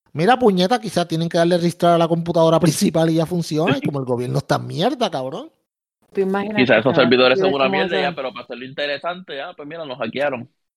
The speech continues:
Speaker 1: Sí, no, no, exacto. Quizás tienen Windows, Windows Server dos mil ocho o una cosa así, o, o sea, una cosa así. No, papi, no, esto es una mierda. Y entonces, mientras tanto, pues la gente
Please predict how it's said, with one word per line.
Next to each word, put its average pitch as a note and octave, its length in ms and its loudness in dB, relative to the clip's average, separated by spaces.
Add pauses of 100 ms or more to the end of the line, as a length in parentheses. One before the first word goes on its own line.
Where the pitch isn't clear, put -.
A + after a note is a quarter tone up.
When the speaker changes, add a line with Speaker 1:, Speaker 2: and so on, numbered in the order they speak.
Speaker 1:
Sí, B2+ 240 -8
no, D3+ 160 -2
no, G3+ 120 -2
exacto. G3+ 360 -2
Quizás C#3+ 260 -4
tienen C#3 320 -4
Windows, D3 380 -2
Windows C#3 400 0
Server D3 540 2 (140)
dos C#3 180 0
mil C#3 240 -2
ocho A3 300 0
o - 20 0
una C3+ 200 -6
cosa C#3+ 220 -6
así, A#3 400 -8
o, C#3+ 60 -2 (120)
o A#2 60 -10 (280)
sea, B2 240 -10
una A2+ 180 -12
cosa C3 220 -6
así. - 260 -12
No, A2 120 -12
papi, F3+ 280 -6
no, F3 160 -6
esto - 160 -14 (120)
es D3 60 -12
una F3 160 -4
mierda. G3 500 -6 (220)
Y B2+ 100 -4
entonces, B2 580 -6
mientras C#3 380 -4
tanto, A3 480 -4 (720)
pues C#3+ 180 2
la C#3 200 4
gente G#3 640 -2